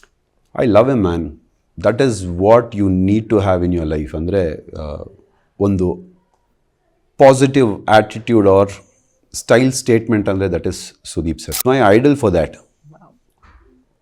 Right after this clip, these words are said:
Speaker 1: ನಾನು ಏನೇ ಮಾಡಿದ್ರೂನು, I, I look at him, ಆ, you know,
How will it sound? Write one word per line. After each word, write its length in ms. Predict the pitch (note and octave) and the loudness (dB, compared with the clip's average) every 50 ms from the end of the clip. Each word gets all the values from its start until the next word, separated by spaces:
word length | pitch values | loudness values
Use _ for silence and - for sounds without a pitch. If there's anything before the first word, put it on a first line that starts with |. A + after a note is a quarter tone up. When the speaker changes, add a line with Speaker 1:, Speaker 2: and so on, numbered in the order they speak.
| _ - - - _ _ _ _ _ - | _ -20 -20 -20 _ _ _ _ _ 0
Speaker 1:
ನಾನು 180 | B2+ D3 D3 C#3 | 2 4 4 4
ಏನೇ 200 | C#3+ D#3+ F#3 F#3+ | 6 6 6 6
ಮಾಡಿದ್ರೂನು, 760 | F#3 E3 D#3+ D#3 D3+ D3 C#3+ C#3 D3 D#3+ D#3+ D3 B2 - - - C#3 | 6 4 4 4 4 4 4 2 2 2 2 0 -2 -2 -2 0 0
I, 40 | D3+ | 2
I 200 | D#3 C#3 C3+ A#2+ | 2 2 0 0
look 220 | G#2 A2+ - - | 0 -2 0 2
at 160 | F#3 F3+ F3 | 2 2 4
him, 400 | - C3+ G#2+ F2+ - - - - | 2 2 0 0 -2 -6 -8 -4
ಆ, 160 | F#2 F#2 F#2 | -2 -2 0
you 120 | F2 F#2 G#2 | 0 -2 -2
know, 380 | B2 D3+ F3 G3 - - - | -4 -6 -8 -8 -10 -14 -16